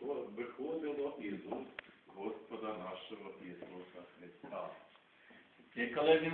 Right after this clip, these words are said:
сказав, що вона вибрала благую вість, тут же із натовпу, але представляєте, що Господь сам не міг ходити, його оточувало дуже багато людей, які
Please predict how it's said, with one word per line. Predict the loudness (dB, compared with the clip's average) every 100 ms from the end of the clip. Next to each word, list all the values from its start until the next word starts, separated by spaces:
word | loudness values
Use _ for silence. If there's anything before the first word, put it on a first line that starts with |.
| 2
сказав, | 2 6 10 10 10
що | 4 4
вона | 4 8 8
вибрала | 8 6 4 4 8 8
благую | 8 8 8 8 6 8 6
вість, | 6 4 2 0 0 0 0 0 2
тут | 4 6 6
же | 6 6 6
із | 4
натовпу, | 6 8 10 8 6 4 4 0 0 0 -4 -8 -10 -10 -12 -14 -6
але | -2 0
представляєте, | 0 -2 2 4 8 8 8 4 0 -2
що | -2
Господь | -2 -2 2 2 4
сам | 4 4
не | 4
міг | 2 2 0 -2 -2
ходити, | -2 0 0 0 -2
його | 0 2
оточувало | 2 0 0 2 2 2 2 0 0 -4
дуже | -4 0 0
багато | 0 0 4 4 4 0
людей, | -4 -4 -8 -6 -2 0 0 -4 -12 -18 -20 -12
які | 0 6 6 4 2 4